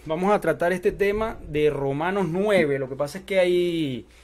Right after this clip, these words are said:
hay mucha confusión a través de Romanos nueve, versículo cinco. Hay varias versiones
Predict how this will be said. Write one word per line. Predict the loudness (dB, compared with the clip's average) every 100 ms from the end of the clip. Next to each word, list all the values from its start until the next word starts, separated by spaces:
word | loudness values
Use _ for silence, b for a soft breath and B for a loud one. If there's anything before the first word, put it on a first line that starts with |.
| B B -10
hay | -6
mucha | -4 -2
confusión | -4 -4 -6 -2 0 0 -2
a | -2
través | 0 0 0
de | 0
Romanos | 0 0 -2
nueve, | 0 2 2 4 4 6 6
versículo | 4 0 -6 -2 -2
cinco. | -2 -4 -4 -6 -10 b b b b -2
Hay | 2
varias | 4 6 6
versiones | 4 2 -2 2 2 2 -4 -6 -4